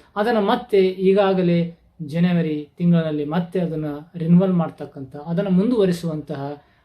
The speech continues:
ಆದೇಶವನ್ನ ಸರ್ಕಾರ ಹೊರಡಿಸಿದೆ. ಆದರೆ ದಿನಾಂಕವನ್ನ ನಿಗದಿ ಮಾಡಿಲ್ಲ.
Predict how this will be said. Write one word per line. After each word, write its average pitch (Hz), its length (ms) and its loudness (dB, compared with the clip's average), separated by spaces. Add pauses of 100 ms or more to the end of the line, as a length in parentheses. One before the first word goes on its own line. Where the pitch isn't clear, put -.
(220)
ಆದೇಶವನ್ನ 165 680 0
ಸರ್ಕಾರ 156 440 -4
ಹೊರಡಿಸಿದೆ. 185 680 0 (320)
ಆದರೆ 190 280 0
ದಿನಾಂಕವನ್ನ 196 560 2
ನಿಗದಿ 151 300 -4
ಮಾಡಿಲ್ಲ. 135 340 -8